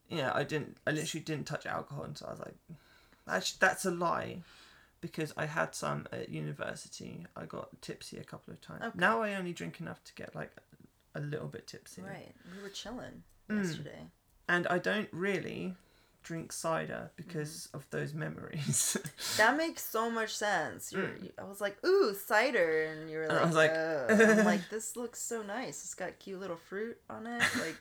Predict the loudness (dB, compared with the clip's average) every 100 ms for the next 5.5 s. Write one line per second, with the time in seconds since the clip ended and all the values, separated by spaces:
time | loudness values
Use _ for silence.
0 | -16 -14 -10 -8 -8 -8 -8 -8 -2 0
1 | 0 0 0 -2 -2 -4 -2 0 -2 -4
2 | -8 _ _ _ -20 -20 _ -4 0 2
3 | 2 0 0 -2 -4 -10 -18 -20 _ -20
4 | -20 -10 -6 -4 -2 -2 -2 -2 -2 -6
5 | -4 -4 -4 -8